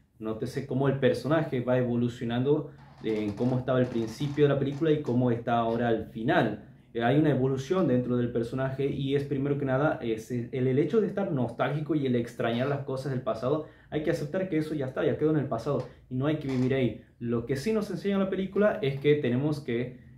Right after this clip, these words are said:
eh, apreciar y entender y aceptarnos a uno mismo y también aceptar el hecho de que simplemente las cosas han cambiado. También, eh, se puede ver una aceptación con respecto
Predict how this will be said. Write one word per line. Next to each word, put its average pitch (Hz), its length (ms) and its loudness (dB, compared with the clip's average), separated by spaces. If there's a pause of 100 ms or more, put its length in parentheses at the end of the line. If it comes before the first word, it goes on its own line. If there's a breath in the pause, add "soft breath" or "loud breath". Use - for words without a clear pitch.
eh, 101 360 -2
apreciar 123 680 4
y 131 80 -2
entender 120 680 2
y 139 100 -2
aceptarnos 135 760 0
a 147 60 0
uno 147 120 0
mismo 185 280 2
y 180 60 2
también 143 440 0
aceptar 120 420 -6
el 180 120 0
hecho 180 200 -4
de 180 120 -4
que 147 100 -8
simplemente 180 580 -6
las 139 180 -2
cosas 135 340 -6
han 123 120 -4
cambiado. 123 460 0 (280 loud breath)
También, 123 400 2 (120)
eh, 113 200 0
se - 120 -10
puede 135 180 -4
ver 143 100 0
una 151 180 2
aceptación 131 760 -2
con 139 140 -6
respecto - 600 -4